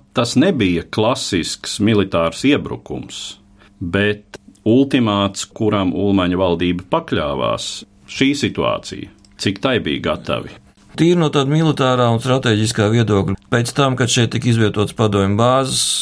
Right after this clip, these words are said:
Speaker 2: pretošanās būtu ļoti, ļoti apgrūtināta, it sevišķi tāpēc, ka nebija sakara arī ar Igauniju un Lietuvu. Un rezultātā padomju tanki ienāca Latvijā, tai skaitā arī no Lietuvas, kas pirms tam vienu dienu iepriekš bija okupēta.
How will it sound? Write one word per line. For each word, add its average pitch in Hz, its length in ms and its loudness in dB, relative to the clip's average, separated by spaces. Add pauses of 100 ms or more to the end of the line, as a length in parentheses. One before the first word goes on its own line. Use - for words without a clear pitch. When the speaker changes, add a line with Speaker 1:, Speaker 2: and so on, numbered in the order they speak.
(160)
Speaker 2:
pretošanās 98 640 2
būtu 104 220 2
ļoti, 110 180 2
ļoti 101 220 0
apgrūtināta, 110 640 -2
it - 80 -8
sevišķi 98 260 0
tāpēc, 101 320 -2
ka 101 80 -2
nebija 95 300 0
sakara 90 400 -2
arī 92 180 -2
ar - 140 -2 (400)
Igauniju 95 420 2
un 98 80 0
Lietuvu. 80 460 -2 (340)
Un 131 140 4
rezultātā 139 720 2 (260)
padomju 101 480 0
tanki 131 460 2 (340)
ienāca 120 560 2
Latvijā, 113 400 2
tai 107 160 0
skaitā 127 600 2
arī 117 180 2
no 107 160 2
Lietuvas, 113 560 0
kas 98 240 -2
pirms 98 320 -2
tam 104 400 2
vienu 104 320 2
dienu 110 320 4
iepriekš 90 400 -2
bija 85 320 -2
okupēta. 85 640 -4